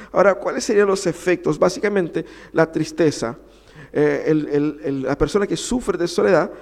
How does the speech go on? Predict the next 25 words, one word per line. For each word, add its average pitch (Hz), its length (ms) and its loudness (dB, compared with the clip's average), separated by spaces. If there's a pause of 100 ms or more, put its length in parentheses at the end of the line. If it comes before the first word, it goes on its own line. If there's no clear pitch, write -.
(280)
sufre 185 380 -2
de 180 60 4
una 175 200 4
tristeza 180 460 -2
y 202 40 -2
una 190 100 0
tendencia 160 420 -2
a 143 40 -2
la 156 60 0
depresión, 156 720 0 (520)
porque 180 200 2
se 180 100 -2
siente 190 240 -2
que 196 80 -6
se 185 140 0
va 175 100 4
desvalorando 175 560 4
también 170 320 0
como 175 320 -2
persona. 139 680 0 (1400)
Nosotros 190 460 4
necesitamos 180 760 2
de 160 80 4
las 147 200 2
relaciones, 147 500 0